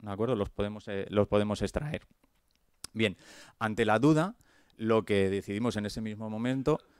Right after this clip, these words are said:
fue realizar la, la C P R E ante la, ante la duda de imagen. Y entonces, bueno, pues, eh, con el duodenoscopio, con mucho cuidado de no, de no friccionar mucho con el,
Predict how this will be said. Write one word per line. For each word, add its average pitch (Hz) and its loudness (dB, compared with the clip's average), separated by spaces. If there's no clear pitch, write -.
fue 113 8
realizar 110 2
la, 95 -2
la 98 0
C 107 2
P 101 2
R 92 2
E - -4
ante 98 -4
la, 92 0
ante 101 -2
la 95 4
duda 95 2
de 92 -2
imagen. 92 -8
Y 131 -2
entonces, 143 2
bueno, 98 -4
pues, - -12
eh, 95 -2
con 95 -8
el 92 -6
duodenoscopio, 95 -4
con 107 -2
mucho 104 0
cuidado 110 4
de 98 0
no, 101 -2
de 95 -8
no 101 -4
friccionar 104 -4
mucho 104 -2
con 101 -8
el, 92 -10